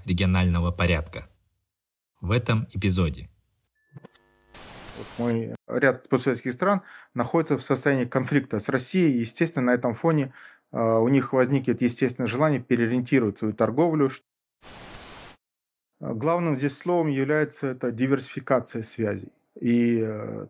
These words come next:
Speaker 2: попытка не складывать все яйца в одну корзину. С Ш А признают двумя стратегически важными для него государствами в регионе,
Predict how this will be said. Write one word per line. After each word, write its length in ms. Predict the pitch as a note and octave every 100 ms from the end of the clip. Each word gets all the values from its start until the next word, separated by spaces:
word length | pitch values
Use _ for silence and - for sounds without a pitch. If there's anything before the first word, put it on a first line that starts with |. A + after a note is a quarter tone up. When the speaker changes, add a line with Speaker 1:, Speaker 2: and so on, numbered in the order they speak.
| -
Speaker 2:
попытка 440 | - E3+ E3+ -
не 140 | B2+ B2
складывать 520 | - D3 C#3+ C3 B2
все 640 | - - C3+ C3+ A#2 G#2 - -
яйца 440 | A2+ C3+ C#3 B2+
в 40 | A#2+
одну 220 | A2 A2
корзину. 500 | G#2+ G2+ G#2 G#2 A2 _ _ _ _ - - - - - - - - _ _ _ -
С 120 | B2+
Ш 240 | B2+ C#3+
А 40 | B2
признают 640 | - B2 A#2 C3 C3 B2
двумя 400 | A#2+ A#2 C#3 B2+
стратегически 540 | B2 A#2 - B2+ A#2
важными 340 | B2+ B2+ A2+ A2+
для 140 | A2
него 220 | A#2 A#2
государствами 640 | G#2 A2 B2 B2 A#2+ A#2+ G#2
в 80 |
регионе, 600 | G#2 A2 A#2+ B2 A#2 A2